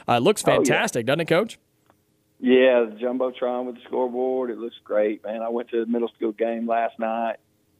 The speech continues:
Speaker 2: Got to, got to watch those guys play a seventh grade game and an eighth grade game, and the, the, uh, new Jumbotron was lit up, and it, it looked really, really nice. So, uh, and, you know, tomorrow night's also, you know,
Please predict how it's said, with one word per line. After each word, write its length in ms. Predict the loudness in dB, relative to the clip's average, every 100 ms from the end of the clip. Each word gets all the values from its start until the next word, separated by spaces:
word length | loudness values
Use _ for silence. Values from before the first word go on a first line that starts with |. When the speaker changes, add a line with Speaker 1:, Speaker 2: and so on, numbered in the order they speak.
| _ 2
Speaker 2:
Got 220 | 2 2
to, 140 | -2 -4 _ _ -2
got 160 | 0 0
to 60 | 0
watch 220 | 0 0 0
those 180 | -2 0
guys 320 | 2 2 0 -4
play 360 | -2 0 0
a 100 | -2 -2
seventh 240 | -4 -4 -4
grade 260 | -2 -2
game 220 | -2 -4
and 80 | -4
an 60 | -4
eighth 160 | -6 -4
grade 240 | -4 -4
game, 400 | -4 -4 -4 -6
and 260 | -8 -12 _ _ _ 0
the, 680 | 4 6 4 0 -8 -12 -6
the, 140 | -6
uh, 40 | -6 -8
new 200 | 0 2
Jumbotron 760 | 4 2 4 2 2 2 2 0
was 80 | 0
lit 240 | 2 4
up, 460 | 4 2 0 -2 -6
and 240 | -12 -12 -14 _
it, 300 | -10 -8 -6
it 80 | -6
looked 200 | -8 -10
really, 340 | 0 4 4
really 300 | 4 0 0
nice. 280 | -2 -4 -6 -10 -20 -10
So, 240 | -6 -4 -6 -14 -20 -4
uh, 320 | 0 2 0
and, 380 | -4 -6 -8 -8
you 120 | -4
know, 140 | 0 -2
tomorrow 380 | 0 2 4 4
night's 320 | 2 0 0
also, 480 | 0 2 2 0 -4 _ _
you 120 | -8
know, 220 | -4 -4